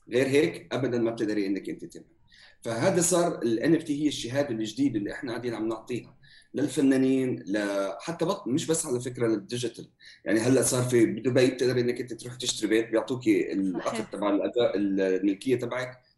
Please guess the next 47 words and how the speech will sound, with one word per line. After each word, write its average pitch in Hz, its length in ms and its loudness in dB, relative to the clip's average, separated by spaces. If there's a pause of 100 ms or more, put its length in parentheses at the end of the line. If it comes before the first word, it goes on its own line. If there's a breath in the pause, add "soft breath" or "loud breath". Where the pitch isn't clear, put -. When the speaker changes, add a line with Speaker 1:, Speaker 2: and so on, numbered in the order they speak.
(120)
Speaker 1:
ك - 40 0
ان 135 180 4
اف 123 220 0
تي. - 360 -4 (400 loud breath)
آه، 101 200 0
بكرة 143 280 0
بدهم 123 300 2
يثبتوا 123 380 2
والله 131 220 2
إنه 117 260 0
الساعة 127 400 -4
الرولكس 123 380 -4
اللي 113 120 -2
معك 120 200 -6
أصلية 123 360 0
ولا 107 160 0
لا، 110 180 -4
بيعطوكي 110 360 -10
معها 113 220 -4
شهادة 104 500 -2
ان 104 100 2
اف 92 140 -6
تي. 82 220 -10 (360 loud breath)
ال 101 80 0
ان 151 120 8
اف 160 100 4
تي 156 160 6
هاي 131 100 2
بتثبت 120 460 -2
إنه 107 100 2
الشيء 110 240 0
اللي 110 100 0
معك 104 320 -2
أصلي، 151 460 0
وبتثبت - 520 -8
ملكيتك 107 640 -2 (240)
لهذا 90 240 -6
الشيء. - 240 -6
اللي 120 180 0
إحنا 175 160 2
قاعدين 151 240 6
عم 143 160 6
نبني 160 580 4
بكل 147 280 2
اختصار 123 420 -2
هو 117 200 2
سوق 165 420 0